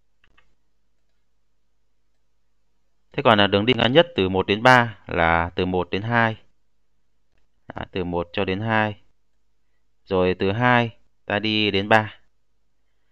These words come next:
Đường đi ngắn nhất từ một đến bốn thì ta đi trực tiếp từ một đến bốn luôn. Đường đi ngắn nhất từ một đến năm thì ta đi từ một đến hai. Rồi từ hai ta đi sang năm.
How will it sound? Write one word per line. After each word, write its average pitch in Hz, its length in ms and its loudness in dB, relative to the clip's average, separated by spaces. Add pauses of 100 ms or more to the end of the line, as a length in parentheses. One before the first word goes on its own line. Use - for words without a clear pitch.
(260)
Đường 104 140 -4
đi 135 100 4
ngắn 127 120 2
nhất 170 220 4
từ 95 220 4
một 92 280 -2
đến 98 200 -6
bốn 110 320 -2
thì 92 140 -8
ta 104 280 0
đi 101 180 -4
trực - 180 -12
tiếp 151 120 0 (140)
từ 85 100 -4
một 80 180 -8
đến 85 160 -8
bốn 87 160 -6
luôn. 117 180 -6 (800)
Đường 101 120 -8
đi 123 100 2
ngắn 120 120 -2
nhất 170 180 2
từ 98 100 0
một 92 220 -2
đến 101 160 -4
năm 131 240 2 (120)
thì 90 80 -8
ta 107 160 -2
đi 110 180 -4
từ 92 160 -4
một 87 220 -6
đến 92 140 -8
hai. 117 320 -2 (1600)
Rồi 82 180 -6
từ 87 180 -6
hai 110 420 -2 (220)
ta 92 100 -8
đi 92 100 -8
sang 92 160 -10
năm. 95 140 -6